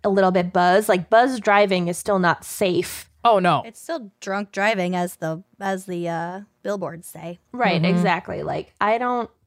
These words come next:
Speaker 1: truck with any of that. Or there's a slim possibility he intentionally drove off the road. I guess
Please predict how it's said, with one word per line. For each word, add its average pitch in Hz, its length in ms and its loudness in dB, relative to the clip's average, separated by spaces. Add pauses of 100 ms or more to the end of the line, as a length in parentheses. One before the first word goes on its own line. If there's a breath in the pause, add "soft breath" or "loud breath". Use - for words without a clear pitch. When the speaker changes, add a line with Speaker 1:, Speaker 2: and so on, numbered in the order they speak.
Speaker 1:
truck - 340 -8
with 98 120 -10
any 80 240 -8
of 80 100 -8
that. 107 260 -2 (480 loud breath)
Or 339 480 6 (380)
there's 240 260 -4
a 233 60 -8
slim 294 320 -4
possibility 254 640 -2
he 247 200 -6
intentionally 233 560 -4
drove 233 280 0
off 226 200 2
the 240 100 -6
road. 226 380 2
I 208 140 4
guess 196 800 2